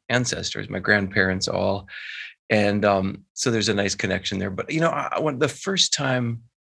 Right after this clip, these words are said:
I saw that, it took my breath away. Just, I'd seen posters of it, you know, and,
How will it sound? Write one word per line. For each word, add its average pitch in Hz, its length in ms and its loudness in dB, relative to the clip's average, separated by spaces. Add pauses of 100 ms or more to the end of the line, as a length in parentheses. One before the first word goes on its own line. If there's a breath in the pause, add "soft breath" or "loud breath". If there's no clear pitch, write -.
(140)
I 120 100 2
saw 104 400 2
that, 98 260 0 (680 loud breath)
it 151 240 -2 (260)
took - 280 -4 (160)
my 98 240 0 (280)
breath 98 280 -2
away. 92 540 -2
Just, - 340 2
I'd 117 160 4
seen 113 260 2
posters 101 540 -2
of 101 180 0
it, 98 240 0
you 98 120 -4
know, 95 260 -2
and, 90 220 -2